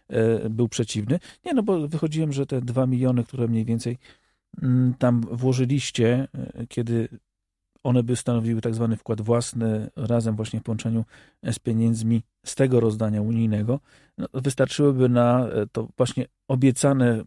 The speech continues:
przez jeszcze burmistrza Zemły w pierwszej kadencji, zdaje się, czy w drugiej, e, Centrum Kultury, takiego z prawdziwego zdarzenia, bo, n-, tego Łukowi brakuje i na to Łuków zasługuje.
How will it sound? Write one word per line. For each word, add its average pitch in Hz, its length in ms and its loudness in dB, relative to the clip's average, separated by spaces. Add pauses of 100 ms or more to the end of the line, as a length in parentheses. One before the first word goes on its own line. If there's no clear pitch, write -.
(140)
przez - 380 -6
jeszcze 139 400 0
burmistrza 110 440 -2
Zemły 127 340 -2
w - 60 -18
pierwszej - 300 -8
kadencji, 117 400 -8
zdaje 135 180 -12
się, - 120 -12
czy - 100 -16
w - 40 -12
drugiej, 131 320 -8 (880)
e, 127 100 2 (1500)
Centrum 135 360 0
Kultury, 127 540 -2
takiego 120 300 -6
z - 40 -8
prawdziwego 113 520 -4
zdarzenia, 117 460 0
bo, 156 280 -4 (480)
n-, 147 140 -4 (100)
tego 175 220 -2
Łukowi 156 500 -2
brakuje 147 520 -2
i 143 40 -2
na 139 120 -2
to 139 100 -4
Łuków 131 420 -4
zasługuje. 123 640 0